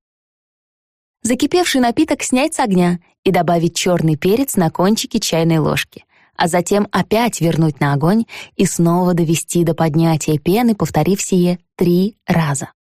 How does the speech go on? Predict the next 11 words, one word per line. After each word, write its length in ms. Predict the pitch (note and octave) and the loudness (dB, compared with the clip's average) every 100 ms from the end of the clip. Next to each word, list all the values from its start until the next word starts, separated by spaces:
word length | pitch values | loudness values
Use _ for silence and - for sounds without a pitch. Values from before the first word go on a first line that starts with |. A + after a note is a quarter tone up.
| _ - - - | _ -18 -18 -4
И 140 | C#4 B3 | 0 0
только 520 | - B3 D#4 D#4 D#4 | 2 2 2 0 -2
после 440 | A#3+ B3 - C4 | 2 0 2 -2
этого 460 | - C4+ D4+ A#3+ E3 | 0 0 0 0 0
добавить 440 | E3 D#3+ E3 D#3+ | 0 0 0 0
щепотку 580 | - D3+ - A#3 - E3 | -2 -4 0 -2 -2 -4
соли 440 | - D#3+ E3+ C4+ _ _ _ | -2 0 0 0 _ _ _
и 60 | - | 0
немного 500 | E3+ E3 E3+ F#4 G4 G4 - | 2 2 2 0 -2 -4 -8
сливочного 760 | - G#3+ D4 G#4 - F3+ D#3 | -2 0 2 2 0 -2 0
масла. 520 | D3+ D3 D#3 - - | 0 -2 -4 -10 -14